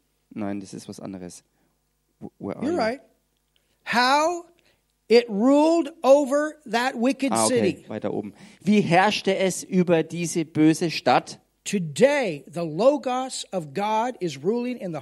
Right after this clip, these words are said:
Speaker 2: hearts of those who yield to its way. Wow.
Speaker 1: Heute herrscht der Logos in den Herzen derer, die sich seiner Regierungsgewalt hingeben.
Speaker 2: The word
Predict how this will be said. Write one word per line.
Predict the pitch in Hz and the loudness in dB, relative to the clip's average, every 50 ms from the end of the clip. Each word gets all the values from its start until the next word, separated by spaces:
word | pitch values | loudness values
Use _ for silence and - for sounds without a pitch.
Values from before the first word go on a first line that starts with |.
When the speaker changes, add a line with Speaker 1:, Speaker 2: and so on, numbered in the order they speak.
| - - | -6 -4
Speaker 2:
hearts | 202 214 226 240 226 - - - | -2 -2 -2 -4 -6 -12 -14 -10
of | 160 156 131 123 | -10 -10 -8 -6
those | 165 185 202 208 220 247 220 - - _ _ | -4 -2 -2 -2 -2 -4 -6 -14 -18 _ _
who | - 165 160 | -8 -8 -8
yield | 139 117 135 180 208 220 233 233 240 233 _ | -8 -8 -8 -6 -4 -4 -4 -4 -6 -8 _
to | - - 180 190 202 208 - - | -12 -10 -10 -8 -10 -10 -12 -12
its | - 165 190 - - - - _ _ | -10 -10 -10 -10 -10 -16 -18 _ _
way. | - 135 135 120 101 - _ _ _ - | -14 -14 -14 -14 -16 -20 _ _ _ -20
Wow. | - 113 - | -16 -6 2
Speaker 1:
Heute | 143 143 165 202 196 - 202 196 185 165 | 6 6 6 6 4 2 -2 -2 -2 -4
herrscht | - - 156 160 160 170 160 - - - | -4 -2 0 2 2 0 -2 -4 -6 -2
der | 156 143 131 131 | 0 2 2 2
Logos | 131 139 156 175 196 190 147 123 123 143 156 - - - - _ _ - - - | 0 2 2 2 2 2 2 2 4 2 0 -2 -6 -12 -14 _ _ -18 -8 -4
in | 139 135 | -2 0
den | 139 131 127 | 0 0 0
Herzen | 135 147 151 156 156 - - 156 135 | 0 0 0 -2 -2 -4 -6 -6 -4
derer, | - 156 156 156 143 123 127 127 131 127 - - - - - | 0 0 0 2 2 0 0 0 -2 -4 -8 -18 -20 -10 -6
die | 139 131 | -6 -6
sich | 123 - 139 123 - - | -4 -4 -8 -8 -6 -4
seiner | - 139 151 170 175 175 175 170 165 - _ _ _ - | -2 0 0 0 0 0 -2 -2 -4 -8 _ _ _ -6
Regierungsgewalt | 135 123 - - - 180 208 202 175 185 175 165 143 - - - 151 123 120 127 123 131 139 135 - - - _ _ | -6 -6 -6 -10 -6 -2 -2 -2 -2 -2 -6 -6 -6 -6 -4 -4 -4 -2 0 0 0 0 -2 -4 -8 -14 -20 _ _
hingeben. | - - 180 185 185 180 156 139 120 104 98 85 92 90 82 76 _ _ _ _ - | -4 -4 -4 -2 -4 -8 -6 -4 -4 -4 -4 -4 -8 -12 -12 -14 _ _ _ _ 2
Speaker 2:
The | 262 | 4
word | 269 226 226 294 339 392 403 339 247 233 247 247 | 4 4 4 4 4 4 4 4 4 4 4 0